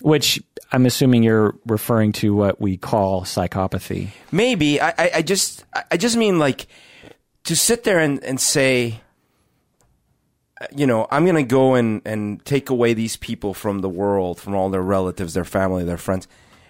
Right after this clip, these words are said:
Speaker 2: and not even go through that mental process of, like, "Gosh, is that right?" Or, no, it's just like, "Yep, I'm doing that."
Speaker 1: So, I know, and we've had this conversation before, and I'm glad you're bringing it up because it's, I, I find that even mental health clini-, I,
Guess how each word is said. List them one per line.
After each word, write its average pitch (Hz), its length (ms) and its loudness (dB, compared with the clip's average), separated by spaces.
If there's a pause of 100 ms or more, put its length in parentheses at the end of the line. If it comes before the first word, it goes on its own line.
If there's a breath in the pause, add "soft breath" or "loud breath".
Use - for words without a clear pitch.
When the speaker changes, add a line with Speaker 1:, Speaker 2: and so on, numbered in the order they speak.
Speaker 2:
and 120 140 -2
not 147 160 2
even 135 160 2
go 120 180 4
through 113 180 0
that 95 140 0
mental 104 340 -2
process 92 480 -2
of, 85 120 -6
like, 92 160 -6
"Gosh, 104 340 -6
is 87 120 -12
that 92 200 -8
right?" 90 300 -4
Or, 87 120 -6
no, 113 160 0
it's 101 100 -2
just 95 160 -10
like, 92 240 -6 (420)
"Yep, 165 360 0
I'm 135 160 0
doing 135 260 2
that." 95 280 -2 (580 loud breath)
Speaker 1:
So, 156 380 2 (260)
I 160 120 2
know, 135 180 4
and 127 80 4
we've 151 120 4
had 165 120 4
this 147 120 4
conversation 131 480 2
before, 120 280 2
and 113 80 4
I'm 117 100 4
glad 131 300 4
you're 135 80 4
bringing 113 260 4
it 107 100 4
up 95 140 0
because 113 300 0
it's, 110 120 -6 (120)
I, 123 180 2 (140)
I 143 220 4
find 123 460 2 (120)
that 117 160 2
even 123 220 4
mental 113 240 2
health 107 160 0
clini-, 107 300 -2
I, 117 180 0